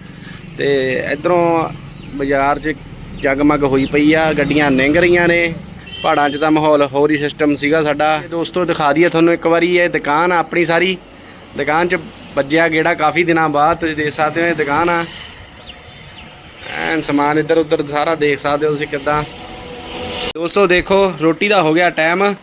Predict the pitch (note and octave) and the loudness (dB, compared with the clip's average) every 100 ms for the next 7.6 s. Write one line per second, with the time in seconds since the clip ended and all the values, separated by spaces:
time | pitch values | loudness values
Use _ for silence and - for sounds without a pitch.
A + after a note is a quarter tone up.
0 | - - - - F3 E3+ F3+ E3+ F3+ C#3+ | -16 -20 -20 -4 0 2 0 0 -4 -4
1 | D3 D#3 F3+ G3 E3+ F3+ G3+ G3+ G3 F#3 | -2 0 2 2 2 2 2 2 0 2
2 | F3 D#3+ F3 D#3+ E3 D#3 D3+ D3+ F#3 F#3+ | 0 0 -2 2 0 0 -2 -2 0 0
3 | E3+ F#3 E3 D#3 D#3+ F3+ E3+ F3 E3+ D#3+ | -2 -4 -2 0 0 0 0 -2 0 0
4 | E3 E3+ D#3 D#3 D3+ D#3 D3+ F3+ - F3 | 2 0 0 0 0 2 0 -2 -2 -2
5 | - D#3 D3 D#3 E3 E3 D#3+ D3 D3+ D#3+ | -2 -4 -4 -2 -2 -2 -2 0 0 0
6 | E3+ F#3 F3 D#3 D#3+ D#3 D3+ D3+ C#3+ D3 | 0 0 -2 -4 -4 -4 -4 -6 -4 -2
7 | C#3+ C#3+ D#3 C#3+ C3 | -2 -2 -4 -4 -4